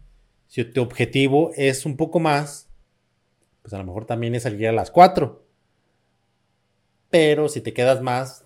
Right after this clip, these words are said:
vas a exigir tus horas extra. También,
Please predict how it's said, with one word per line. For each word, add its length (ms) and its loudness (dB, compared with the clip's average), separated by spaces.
vas 200 -8
a 60 -4
exigir 380 -10
tus 180 -8
horas 200 -6
extra. 320 -8
También, 600 -4